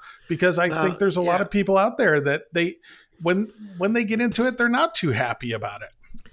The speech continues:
Speaker 2: I think that it's something that bothers me about our world is that it's so filled with hype and, and balloons and, and unicorns and rainbows that, look, you know, if you can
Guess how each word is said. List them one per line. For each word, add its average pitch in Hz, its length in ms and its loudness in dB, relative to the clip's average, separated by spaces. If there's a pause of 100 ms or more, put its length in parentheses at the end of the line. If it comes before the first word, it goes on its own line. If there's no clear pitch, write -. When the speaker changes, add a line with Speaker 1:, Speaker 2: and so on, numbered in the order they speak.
(420)
Speaker 2:
I 180 120 -6
think 190 320 -6
that 160 200 -10
it's - 140 -8
something 202 400 -4
that 123 220 -6
bothers 117 440 -2
me 117 200 -6
about 104 480 -8
our 101 180 -6
world 104 640 -6 (520)
is 120 200 -6
that 123 180 -2
it's 110 180 -6
so 151 640 -2 (640)
filled 139 680 -2
with 110 420 -10
hype 151 540 -4 (220)
and, 107 580 -4 (160)
and 107 300 -10
balloons 139 960 -2
and, 104 520 -10 (220)
and 107 300 -8
unicorns 131 840 -2
and 110 160 -4
rainbows 101 640 -6
that, 110 320 -6 (560)
look, 131 440 -4
you 117 140 -6
know, 110 220 -2
if 107 180 -8
you 135 120 -6
can 110 440 -6